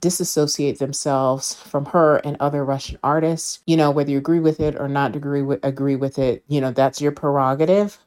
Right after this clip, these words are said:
But I will say this, I think Peter Gelb from the Metropolitan Opera is on the right track with why he has decided that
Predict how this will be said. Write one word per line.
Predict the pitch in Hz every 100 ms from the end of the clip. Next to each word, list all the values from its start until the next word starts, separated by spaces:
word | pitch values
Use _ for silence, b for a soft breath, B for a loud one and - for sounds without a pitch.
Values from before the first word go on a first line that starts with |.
| - -
But | 208 - - - _ _ _ -
I | 160
will | 180 196
say | - 139
this, | - - -
I | 151
think | - 190 233 - - b b b
Peter | - 175 165 156
Gelb | 143 139 139
from | - 135 139 139
the | 139 135
Metropolitan | 131 139 - - 127 123 - 120
Opera | 110 - 117 117 -
is | 175
on | 175 151
the | 139
right | 120 117
track | - 107 - -
with | 131 - _ _
why | 143 131 147 143 156 160
he | 156 160 147
has | 143
decided | - 139 - 135 139 131 131 127
that | 123 117 117 - -